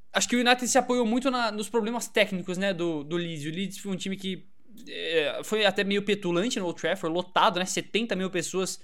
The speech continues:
Aliás, muito bom ver estádios lotados de novo, né? Setenta mil pessoas no Teatro dos Sonhos acompanharam a vitória por cinco a um, mas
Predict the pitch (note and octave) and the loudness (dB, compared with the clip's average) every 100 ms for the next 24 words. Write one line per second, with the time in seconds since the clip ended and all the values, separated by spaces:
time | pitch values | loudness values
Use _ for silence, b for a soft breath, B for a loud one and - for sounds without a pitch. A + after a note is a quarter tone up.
0 | B D3 D#3 E3 F3 G3 E3 E3+ D#3+ - | B -4 -2 0 -4 -6 -6 -6 -6 -2
1 | D#3 C#3+ D#3+ - D3+ D3 D3 C3+ C3 C#3 | -4 -2 -4 -2 -2 -2 -8 -8 -8 -10
2 | C#3 b b - D#3 C#3 G3 G3 F#3 F#3+ | -12 b b -8 -6 -4 -2 -2 -2 -2
3 | D#3 E3+ D#3+ C#3+ E3 D#3 D3+ D3+ E3 D#3 | -2 -4 -6 -4 -4 -4 -8 -10 -8 -6
4 | D#3 D3 D3+ D3 C#3 D3 D3 C#3+ E3+ D#3+ | -6 -6 -4 -4 -4 -6 -4 -6 -6 -2
5 | D#3 A#3 A#3 B B B - A#3 C4 | 0 2 -2 B B B 2 4 2